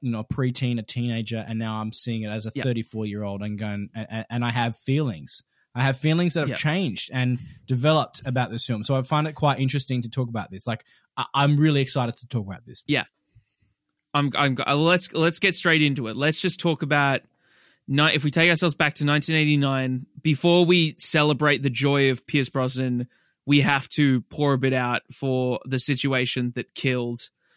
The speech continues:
Speaker 2: Timothy Dalton's James
Speaker 1: Rip.
Speaker 2: Bond.
Speaker 1: Honestly.
Speaker 2: Nineteen ninety, License to Kill comes out with a lot of stiff competition against it, right? Specifically in the American market.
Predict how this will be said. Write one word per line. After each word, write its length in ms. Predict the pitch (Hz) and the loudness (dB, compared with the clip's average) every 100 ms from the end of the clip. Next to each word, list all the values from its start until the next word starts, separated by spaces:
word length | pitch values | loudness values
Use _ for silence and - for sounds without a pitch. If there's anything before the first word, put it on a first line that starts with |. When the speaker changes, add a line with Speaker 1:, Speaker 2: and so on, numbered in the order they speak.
| _ - | _ 0
Speaker 2:
Timothy 320 | 147 127 135 | 0 2 0
Dalton's 380 | 131 123 131 - | -2 -2 -2 -2
James 260 | 123 120 | -2 -4
Speaker 1:
Rip. 60 | 110 | -6
Speaker 2:
Bond. 300 | 117 107 - _ _ | -8 -12 -16 _ _
Speaker 1:
Honestly. 400 | 135 120 - 85 - _ _ _ _ - | -6 -4 -6 -10 -12 _ _ _ _ 0
Speaker 2:
Nineteen 500 | 180 208 226 240 220 | 4 4 4 4 6
ninety, 540 | 180 165 165 170 220 - _ _ _ _ _ _ _ _ 196 | 6 6 6 2 0 -8 _ _ _ _ _ _ _ _ 0
License 400 | 240 262 277 262 | 2 4 4 0
to 80 | - | -2
Kill 280 | - 277 247 | 0 0 2
comes 320 | 254 240 208 | 2 2 4
out 240 | 226 220 - _ _ - _ | 4 4 0 _ _ -20 _
with 180 | 208 226 | -2 2
a 60 | 226 | 4
lot 180 | 226 214 | 4 4
of 80 | |
stiff 300 | 170 226 208 | 4 4 0
competition 580 | - 202 - - 185 185 | 0 -4 -2 0 2 2
against 400 | 170 165 151 - | 2 4 2 0
it, 100 | - - | -4 -2
right? 280 | 139 139 - _ - | 0 0 -2 _ -8
Specifically 640 | - 165 208 175 196 190 | -4 2 2 2 2 4
in 60 | |
the 80 | 170 | 4
American 420 | 160 151 143 143 | 4 2 2 0
market. 400 | 135 123 127 - | -2 -2 -6 -12